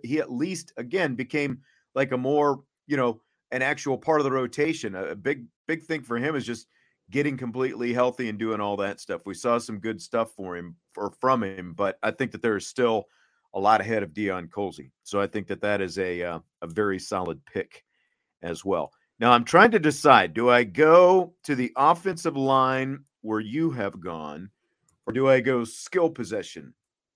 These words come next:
guy or, or skill position guy? Like, like, do I go, do I go for the glitz? Do I go for the glamour? And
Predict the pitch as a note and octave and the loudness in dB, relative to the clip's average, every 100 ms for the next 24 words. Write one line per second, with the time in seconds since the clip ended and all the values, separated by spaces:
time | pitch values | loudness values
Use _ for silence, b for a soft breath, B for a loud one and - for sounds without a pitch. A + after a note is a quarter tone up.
0 | _ G#2 F2+ C#2 A1+ G1+ E2 F#2+ G2+ G#2 | _ -8 -6 -6 -12 -14 -4 -4 -4 -6
1 | G2+ - - D3 - G#2+ A2+ D#3+ - F#2+ | -8 -8 0 0 0 -6 -2 -2 -2 -6
2 | D2 _ _ _ _ F2 D2+ C#2 F2+ G2 | -8 _ _ _ _ -8 -6 -6 -6 -6
3 | G#2 F#2+ E2+ A2+ B2+ B2 C3 C3+ C3 A#2+ | -4 -4 -2 2 4 6 8 8 10 8
4 | - _ _ _ _ - D3 D3+ E3 F3 | 2 _ _ _ _ 4 6 8 10 8
5 | F3 F3 E3 C#3+ F#3+ - - B2 B2 C#3+ | 8 0 0 2 2 2 0 2 4 4
6 | D#3 D#3+ D3 C#3 D#3 F3+ C3 F2 A2 A#2+ | 2 0 -6 -2 0 0 -2 -4 -2 -2
7 | B2 | -2